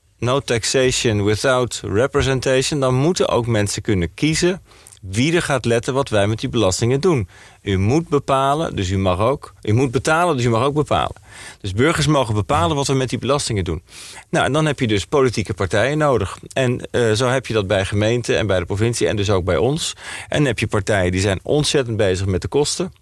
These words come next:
Het moet gewoon kerntaken en het moet goedkoop en verder, eh, zal het allemaal wel.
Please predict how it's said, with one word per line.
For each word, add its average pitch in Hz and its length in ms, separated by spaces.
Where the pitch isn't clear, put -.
Het - 140
moet 113 180
gewoon 104 260
kerntaken 120 680
en 92 80
het 101 80
moet 104 160
goedkoop 104 460
en 104 120
verder, 95 400
eh, 67 500
zal 113 180
het 135 100
allemaal 143 180
wel. 139 280